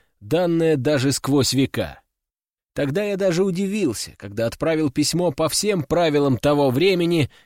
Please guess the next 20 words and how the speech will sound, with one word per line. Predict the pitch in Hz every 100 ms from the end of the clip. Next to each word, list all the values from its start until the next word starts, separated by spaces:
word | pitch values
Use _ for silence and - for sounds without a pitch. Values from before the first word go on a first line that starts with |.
| _ _ _
и | 120
мне | 147 175 196
ответили. | 180 - 175 147 107 95 - _ _ _ _ _ _ _ _
Дверь | 101 120 135 104 - _
распахнулась, | 110 120 - 139 - 190 185 160 - - - _ _
и | 135
в | -
кабинет | 175 202 226 180
вбежала | 131 180 147 190 165 165
Алина. | 151 117 90 - _ _ _ _ _ _ _ _ 98
«Дмитрий | 139 160 110
Алексеевич, | 110 104 - 104 92 80 - - _ _ _ -
ваши | 160 - 147
покои | 165 - 180 147
я | 160
прибрала, | 127 156 143 160 160 123 92 90
и | 101
спасибо | - 143 - 214 143
за | 117 131
дар», | 113 92